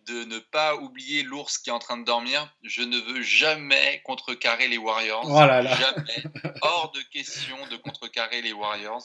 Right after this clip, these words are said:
Speaker 1: Je préfère être très clair.
Speaker 2: Ouais.
Speaker 1: Mon Dieu, si cette séquence, elle est découpée d'ici un an, euh,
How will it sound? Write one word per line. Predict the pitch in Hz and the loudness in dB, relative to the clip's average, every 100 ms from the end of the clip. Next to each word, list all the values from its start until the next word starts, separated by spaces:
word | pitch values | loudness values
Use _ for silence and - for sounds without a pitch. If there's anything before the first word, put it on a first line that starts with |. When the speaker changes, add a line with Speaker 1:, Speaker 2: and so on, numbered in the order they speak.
| - | -12
Speaker 1:
Je | 98 | -14
préfère | - 110 - 104 | -10 -10 -6 -6
être | 98 | -6
très | - 117 | -4 -4
clair. | - 104 117 135 _ | -2 -2 -2 -6 _
Speaker 2:
Ouais. | 123 110 104 | -10 -8 -6
Speaker 1:
Mon | 113 | -4
Dieu, | 113 131 | 0 2
si | - | 2
cette | - 113 | 0 0
séquence, | - 120 127 127 | 0 0 0 0
elle | 110 | 0
est | 104 | -2
découpée | 101 110 - - 131 | -2 -4 -6 -8 -8
d'ici | 113 - 113 | -4 -4 -2
un | 110 | -2
an, | 117 123 - | 0 2 2
euh, | 151 - | 0 -4